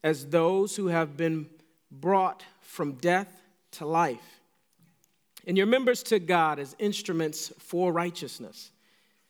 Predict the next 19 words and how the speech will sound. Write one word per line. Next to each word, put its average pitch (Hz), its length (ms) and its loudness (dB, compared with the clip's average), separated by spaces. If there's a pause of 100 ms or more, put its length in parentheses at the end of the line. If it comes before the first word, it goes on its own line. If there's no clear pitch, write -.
(680)
Verse 135 200 -8
fourteen, 156 600 -4
"For 160 200 -6
sin 220 680 0
will 165 180 2
have 160 340 0
no 160 340 2
dominion 180 520 0
over 147 260 0
you, 117 320 -8 (1600)
since 175 320 -2
you 220 120 6
are 202 100 2
not 190 420 2
under 196 600 2
law, 139 560 0 (720)
but 151 140 -4
under 147 220 -2
grace." 127 560 -8